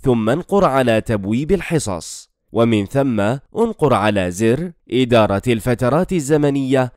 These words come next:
أعلى الشاشة، ثم ستظهر لك شاشة بها زر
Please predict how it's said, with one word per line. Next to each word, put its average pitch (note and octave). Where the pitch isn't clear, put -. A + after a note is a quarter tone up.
أعلى G3
الشاشة، G2+
ثم A#3+
ستظهر G#2+
لك A2
شاشة F#3+
بها A2+
زر A#2